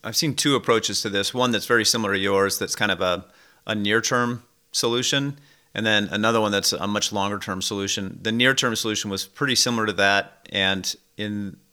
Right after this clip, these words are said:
that organization, there were a couple of U S developers that could work with the product owner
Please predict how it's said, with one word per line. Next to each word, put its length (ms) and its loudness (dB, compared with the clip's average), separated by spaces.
that 260 4
organization, 800 0
there 160 0
were 260 4
a 60 -12
couple 560 -2
of 120 -2
U 180 0
S 160 4
developers 640 -4
that 100 -4
could 160 -10
work 180 -4
with 120 -10
the 60 -10
product 400 0
owner 360 0